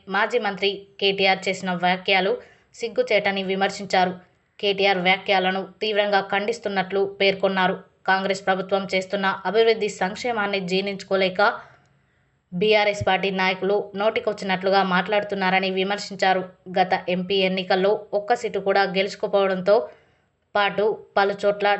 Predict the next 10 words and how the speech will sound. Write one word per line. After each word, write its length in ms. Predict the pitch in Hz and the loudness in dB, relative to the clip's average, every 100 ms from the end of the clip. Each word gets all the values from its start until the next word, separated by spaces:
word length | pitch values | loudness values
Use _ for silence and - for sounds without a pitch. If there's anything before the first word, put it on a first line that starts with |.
| 180 | 0
డిపాజిట్ 440 | 226 233 226 208 - | 0 2 2 0 0
కోల్పోయిన 380 | 196 190 190 190 196 - | 0 2 2 2 -2 -4
బీఆర్ఎస్ 440 | 190 202 196 190 - | 0 2 2 -2 0
పార్టీకి 420 | 190 190 185 202 202 - | 0 -2 -4 -4 -4 -8
ఇంకా 240 | 202 208 | -4 0
బుద్ధి 340 | 202 196 190 240 | 2 0 0 2
రాలేదని 480 | 214 196 190 196 196 196 | 4 2 2 -2 -4 -6
ఎద్దేవా 400 | 196 185 214 220 202 | -6 2 2 2 2
చేశారు. 380 | 190 - 190 196 - _ _ _ _ _ _ _ _ _ _ _ _ _ _ _ _ _ _ _ - | -2 0 0 0 -8 _ _ _ _ _ _ _ _ _ _ _ _ _ _ _ _ _ _ _ -10
ఇప్పటికైనా 600 | 226 196 190 202 196 | -2 -2 0 0 2